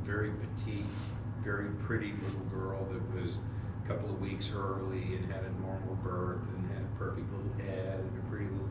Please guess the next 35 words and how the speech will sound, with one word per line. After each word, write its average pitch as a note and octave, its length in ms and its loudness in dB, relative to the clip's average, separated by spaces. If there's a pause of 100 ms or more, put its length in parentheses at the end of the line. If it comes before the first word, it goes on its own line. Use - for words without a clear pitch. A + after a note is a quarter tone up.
face. G2 480 0
And - 160 -2 (400)
the A2 60 2
mom G#2 280 4
and G2 100 2
dad F#2 260 4
are F#2 80 2
standing - 380 0
there - 240 0
oohing G2+ 240 0
and - 200 0
aahing - 540 2
over - 200 0
their E2+ 220 2
baby. G#2+ 600 4 (640)
And G#2 120 2
then G#2 160 4
the F#2+ 80 2
dad G#2 560 6 (240)
points A#2 460 2 (300)
<laughs> - 400 0
down B2 280 4
to - 120 0
Beth's - 360 4
son - 300 2
and - 120 2
goes, G#2 260 2 (140)
"Woo, F3 420 6 (200)
who E3+ 120 8
could F3 200 6
love A2+ 220 2
a - 40 0 (100)
face A2 280 2
like A#2 260 0
that?" - 400 4